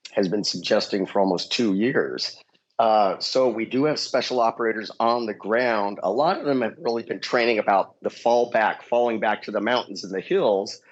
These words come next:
so they can rain fire and, uh, essentially counterattack from the mountains and the hills. So we have a robust set of special operators doing, uh, direct mill-to-mill training,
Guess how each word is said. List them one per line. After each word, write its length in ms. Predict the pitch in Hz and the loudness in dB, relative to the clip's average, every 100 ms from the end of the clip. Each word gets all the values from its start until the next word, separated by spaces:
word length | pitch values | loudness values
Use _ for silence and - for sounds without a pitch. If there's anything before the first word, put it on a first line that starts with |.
| _ _ - | _ _ -6
so 140 | - | -2
they 120 | 110 | -2
can 180 | 101 107 | -2 -2
rain 420 | 104 127 127 120 - | 0 2 2 0 0
fire 480 | 120 117 127 107 101 - | 0 2 2 2 0 -2
and, 400 | 107 104 104 101 | -2 -2 -2 -2
uh, 220 | 101 98 - | 0 0 -2
essentially 600 | 90 - 113 - 104 95 - | -8 -4 -6 -4 -2 -2 -4
counterattack 840 | - 127 120 104 - 104 101 - | -2 0 0 -2 0 0 0 -4
from 120 | 107 | -4
the 60 | 98 | 0
mountains 400 | 107 92 73 92 | 0 0 -4 -4
and 100 | 87 | -4
the 60 | |
hills. 480 | 135 147 107 80 - - _ - - | 2 2 2 0 -8 -16 _ -20 -8
So 220 | - 123 | 2 4
we 140 | 123 156 | 4 2
have 120 | 190 | 2
a 80 | 139 | 2
robust 600 | 120 127 113 120 104 - | 4 2 4 2 0 0
set 180 | 120 113 104 | 0 2 0
of 120 | 92 | -2
special 400 | - 123 - 107 | 0 0 0 2
operators 800 | 110 107 110 104 104 98 95 - | 0 2 0 2 0 0 -2 -4
doing, 400 | 117 113 107 98 | -2 0 0 0
uh, 200 | 92 87 - - | 0 -2 -8 -12
direct 400 | - 110 107 - | -4 0 0 0
mill-to-mill 480 | 104 113 107 104 95 | 0 0 0 -2 -4
training, 560 | - 135 135 131 131 | -2 0 2 2 0